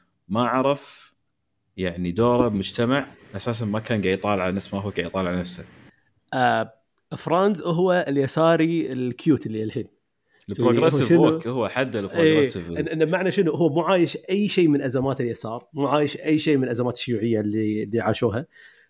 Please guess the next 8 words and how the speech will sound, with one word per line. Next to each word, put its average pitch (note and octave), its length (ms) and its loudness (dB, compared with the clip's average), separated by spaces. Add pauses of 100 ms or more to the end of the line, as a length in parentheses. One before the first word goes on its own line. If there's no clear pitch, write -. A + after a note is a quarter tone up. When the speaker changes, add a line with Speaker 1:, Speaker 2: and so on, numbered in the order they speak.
(280)
Speaker 2:
فسابينا C#3+ 680 0
عاشت E3 320 -4
هالأشياء، A2+ 360 -10 (640)
وعندها F#3 340 2
تصور G3 380 -2
سلبي G3+ 300 0
حق C#3 160 -4
هالقضايا. A2+ 480 -6